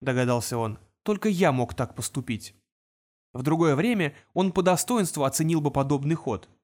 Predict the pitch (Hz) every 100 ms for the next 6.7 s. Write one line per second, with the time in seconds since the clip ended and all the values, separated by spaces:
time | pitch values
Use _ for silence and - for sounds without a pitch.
0 | _ - 147 180 175 214 143 117 - -
1 | _ _ _ - 151 151 156 185 190 -
2 | 143 135 214 165 - - 156 156 196 -
3 | 165 160 - 156 165 165 185 - 202 131
4 | - 82 - _ _ _ _ - - -
5 | 156 165 165 147 147 113 113 - _ _
6 | _ - 233 214 220 233 -